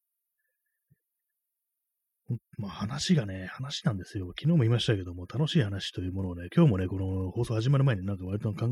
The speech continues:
えながら過ごしたりしてたんですけども、まあまあ出てこないですよね。楽しい話って出てこないなというふうに思って。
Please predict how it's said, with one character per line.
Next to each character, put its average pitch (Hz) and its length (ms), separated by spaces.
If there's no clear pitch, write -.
え 131 40
な 127 100
が 95 80
ら 90 80
過 - 140
ご 131 100
し - 80
た - 80
り 90 60
し - 60
て 123 60
た 101 100
ん 90 40
で 87 80
す - 100
け - 80
ど 90 80
も、 90 180
ま 151 360
あ - 20
ま 147 180
あ 127 60
出 123 100
て 120 80
こ 120 140
な 117 120
い 87 40
で 82 100
す - 140
よ 90 80
ね。 92 80
楽 131 120
し 131 120
い 107 40
話 92 300
っ - 20
て 95 120
出 107 60
て 110 80
こ 110 120
な 101 100
い 87 40
な 85 120
と - 140
い 90 40
う - 20
ふ - 20
う 90 40
に 87 40
思 90 120
っ - 20
て。 - 60